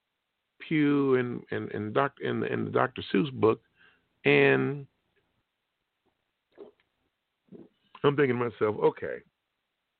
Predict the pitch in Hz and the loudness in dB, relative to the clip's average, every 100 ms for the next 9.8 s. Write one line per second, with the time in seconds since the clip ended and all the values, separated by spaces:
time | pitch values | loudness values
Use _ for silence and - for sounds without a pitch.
0 | _ 127 156 175 147 143 127 120 110 107 | _ 0 0 0 -2 0 0 0 -2 -4
1 | 92 85 62 50 - _ _ _ _ _ | -6 -6 -6 -8 -14 _ _ _ _ _
2 | - _ - 120 98 98 107 92 90 87 | -20 _ -4 -2 0 -2 -6 -6 -4 -4
3 | 85 87 92 _ _ _ _ _ - _ | -6 -8 -14 _ _ _ _ _ -20 _
4 | _ _ _ _ _ _ _ _ _ _ | _ _ _ _ _ _ _ _ _ _
5 | _ _ _ _ _ _ _ _ _ _ | _ _ _ _ _ _ _ _ _ _
6 | _ _ _ _ _ _ _ - - 131 | _ _ _ _ _ _ _ -20 -2 2
7 | 113 95 120 123 87 - - - - _ | 2 4 2 2 -2 -6 -18 -20 -20 _
8 | _ _ _ _ _ _ _ _ _ _ | _ _ _ _ _ _ _ _ _ _
9 | _ _ - 113 131 127 127 | _ _ -10 -4 -2 -2 -4